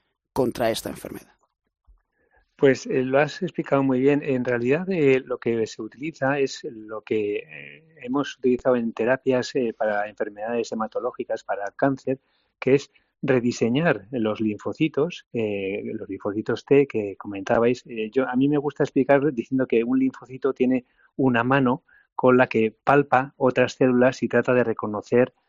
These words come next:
Speaker 2: algo extraño, ¿no?
Speaker 1: Mm.
Speaker 2: Eh, claro, cada linfocito tiene una mano concreta y, y lo que se hace en estas técnicas de terapia génica es, mm, cambiar esa mano, modificarla para que, eh, reconozca otra cosa. Y en este caso, como lo que provoca la enfermedad del lupus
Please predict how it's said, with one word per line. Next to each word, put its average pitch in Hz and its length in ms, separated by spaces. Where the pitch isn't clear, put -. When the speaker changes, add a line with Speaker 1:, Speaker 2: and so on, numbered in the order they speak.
Speaker 2:
algo 110 300
extraño, 98 480
¿no? 101 180
Speaker 1:
Mm. 131 140
Speaker 2:
Eh, 110 320
claro, 110 200
cada 147 200
linfocito 143 480
tiene 139 180
una 123 180
mano 120 300
concreta 98 560
y, 117 400
y 120 40
lo 110 100
que 120 120
se 120 220
hace 139 220
en 139 100
estas 135 400
técnicas 123 500
de 104 140
terapia 120 380
génica 120 420
es, 120 180
mm, 135 180
cambiar 135 420
esa 113 200
mano, 95 320
modificarla 135 720
para 139 280
que, 151 280
eh, 104 340
reconozca 127 640
otra 127 280
cosa. - 340
Y 120 80
en 120 100
este 139 180
caso, 147 460
como 117 420
lo 110 400
que 110 140
provoca 139 380
la 156 100
enfermedad 139 440
del 131 120
lupus 143 460